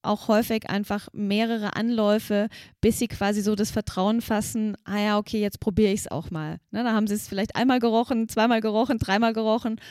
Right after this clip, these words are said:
und dann irgendwie beim vierten Mal sagen sie, okay, jetzt heute hab ich mal Lust, es zu probieren. Was halt, was halt so interessant ist, ich meine, ich hatte ja diesen Machtkampf zum Beispiel im, zum Thema Brokkoli, ne? Und dann hab ich diese, diese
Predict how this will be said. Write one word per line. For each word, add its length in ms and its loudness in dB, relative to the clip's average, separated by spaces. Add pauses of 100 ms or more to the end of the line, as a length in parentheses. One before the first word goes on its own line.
(140)
und 160 -2
dann 120 2
irgendwie 240 -2
beim 160 0
vierten 260 -2
Mal 160 0
sagen 240 0
sie, 120 -2
okay, 260 -2
jetzt 200 -6
heute 260 -4 (360)
hab 120 0
ich 100 2
mal 160 0
Lust, 320 -2 (360)
es 180 -10
zu 100 -10
probieren. 640 -6 (500)
Was 180 2
halt, 220 0
was 140 -2
halt 160 -2
so 120 -4
interessant 520 -2
ist, 160 -2
ich 100 -10
meine, 180 2
ich 160 -4
hatte 160 -2
ja 220 2 (300)
diesen 200 6
Machtkampf 540 0
zum 160 0
Beispiel 360 2
im, 260 -2
zum 160 -4
Thema 240 0
Brokkoli, 640 0
ne? 200 -6 (300)
Und 140 2
dann 180 2
hab 160 2
ich 220 0
diese, 300 0 (260)
diese 480 2